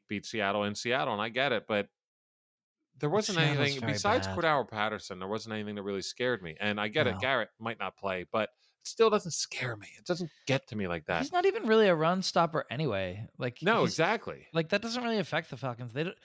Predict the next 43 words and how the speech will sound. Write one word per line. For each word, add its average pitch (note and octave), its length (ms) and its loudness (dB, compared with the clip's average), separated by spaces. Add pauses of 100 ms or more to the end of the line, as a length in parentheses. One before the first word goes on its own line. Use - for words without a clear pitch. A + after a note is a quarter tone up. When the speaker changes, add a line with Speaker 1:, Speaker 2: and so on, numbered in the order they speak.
(280)
Speaker 2:
Marcus C#4+ 260 2
Mariota E4 380 0
threw C#4+ 160 -4
nineteen C4+ 400 -2
times. A3+ 680 -2 (180)
Speaker 1:
Yeah, C3 260 0 (180)
Speaker 2:
Like, - 180 -6
Speaker 1:
right. A2+ 220 0 (180)
Speaker 2:
that B3 140 4
is G3+ 160 -6
not A#3+ 180 4
an G3 140 -4
issue. A#2+ 360 0
Like, B2+ 220 -6
the A#2+ 100 -14
Speaker 1:
No. G#3+ 140 2
Speaker 2:
issue B3+ 160 -2
is C4 140 0
not B3 100 -2
like, F#3 160 -2
"Oh, F#3+ 140 6
we F3+ 140 2
gotta E3 160 0
get E3 240 -4
to D#3+ 80 -10
Mariota." D3 720 -2
<laughs> F#3 120 -10
Like, - 300 -2 (240)
that, F#3 300 -2
that G#3+ 180 -4
is F3+ 140 -8
not F3 160 -2
the D#3+ 80 -8
problem D#3 420 -4
for D#3 120 -14
you D3 100 -10
guys D3+ 220 -2
to - 120 -18
solve. B2+ 500 0
Speaker 1:
<laughs> - 40 -20 (840)
No. C#3+ 440 -2 (400)
<laughs> F#3+ 140 2 (840)
Yeah. C#3 220 2